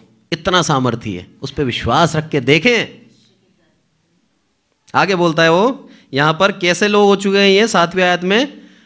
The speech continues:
कि वह डगमगाते हैं और दाखमधु से उनको, दाखमधु ने उनको भुला दिया। वे मदिरा के कारण लड़खड़ाते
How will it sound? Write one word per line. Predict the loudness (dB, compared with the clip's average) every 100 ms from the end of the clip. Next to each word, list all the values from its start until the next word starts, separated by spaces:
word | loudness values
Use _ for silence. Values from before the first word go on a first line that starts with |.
| _ _
कि | 0
वह | 0
डगमगाते | 0 -2 -2 0 2 2 2 0
हैं | 2 2 0 0
और | -2 -6 -2
दाखमधु | 0 2 2 0 0 0 -2
से | -2 -4
उनको, | -4 -4 -4 -4 -2 -2 -4 -10 _
दाखमधु | -2 0 0 0 -2 2 4
ने | 2 -2 -12 -20 -10 -4
उनको | -4 -2 -6
भुला | -4 -2 0 0
दिया। | -2 -4 -8 -14 _ -8
वे | -6
मदिरा | -4 -4 -2 2 2 2
के | -2 -4
कारण | -4 -4 -4
लड़खड़ाते | -4 -6 -4 -2 -2 -2 -4 -6